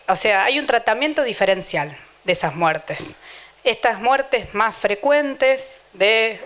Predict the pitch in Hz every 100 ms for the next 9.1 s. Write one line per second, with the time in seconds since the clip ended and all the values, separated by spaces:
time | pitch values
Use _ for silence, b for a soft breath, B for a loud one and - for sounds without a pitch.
0 | - 185 170 185 180 180 180 185 233 247
1 | 214 196 185 185 208 220 208 185 175 190
2 | 202 202 190 180 175 180 180 - 285 277
3 | 262 254 247 - 220 233 240 240 240 -
4 | 208 - 208 269 254 208 190 - 185 180
5 | 180 175 190 196 185 185 240 240 240 -
6 | 185 180 247 269 - 202 196 208 226 214
7 | 208 - B B B B - 185 196 214
8 | 196 196 196 202 202 196 233 226 214 214
9 | 226